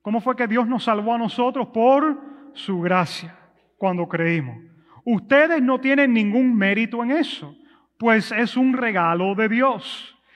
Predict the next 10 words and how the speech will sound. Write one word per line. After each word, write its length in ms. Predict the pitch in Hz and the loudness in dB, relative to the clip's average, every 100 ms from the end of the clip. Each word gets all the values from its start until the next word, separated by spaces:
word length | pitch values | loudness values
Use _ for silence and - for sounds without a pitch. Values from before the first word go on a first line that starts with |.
| - 131 | -16 -2
La 180 | 233 | 0
salvación 1040 | 220 247 226 220 220 - 262 302 277 220 202 | 2 0 0 2 0 -2 0 2 2 2 0
no 140 | 208 | 2
es 220 | 233 254 254 | 2 0 -2
un 380 | 254 240 233 | -4 -2 -2
premio 580 | - 254 262 208 185 185 | 0 2 2 2 -2 -4
por 160 | 185 185 | -4 -4
las 160 | 170 | -4
cosas 400 | - 208 226 214 180 | -4 -6 -4 -4 -4
buenas 560 | 226 240 196 160 170 | -4 -2 0 -2 -4